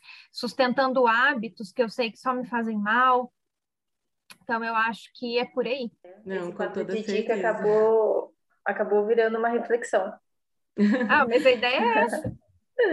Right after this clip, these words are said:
Speaker 3: É.
Speaker 2: Mas a, a procrastinação, ela nada mais é do que a gente perder tempo, né? A gente,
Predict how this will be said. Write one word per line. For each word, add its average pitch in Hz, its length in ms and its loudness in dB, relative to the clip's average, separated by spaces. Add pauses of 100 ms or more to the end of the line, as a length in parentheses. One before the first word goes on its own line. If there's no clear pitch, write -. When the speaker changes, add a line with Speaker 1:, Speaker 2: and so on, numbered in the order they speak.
(480)
Speaker 3:
É. 202 280 2
Speaker 2:
Mas 196 240 -4
a, 196 260 -8 (120)
a 196 60 -4
procrastinação, 214 1040 -4
ela 220 220 -2
nada 220 580 -4
mais 240 360 -4
é 208 280 -2
do 196 200 -6
que 202 360 0
a 190 140 -8
gente 208 560 -6 (840)
perder 220 300 2
tempo, 165 540 -8 (480)
né? 165 160 -6
A - 20 0
gente, 175 440 -4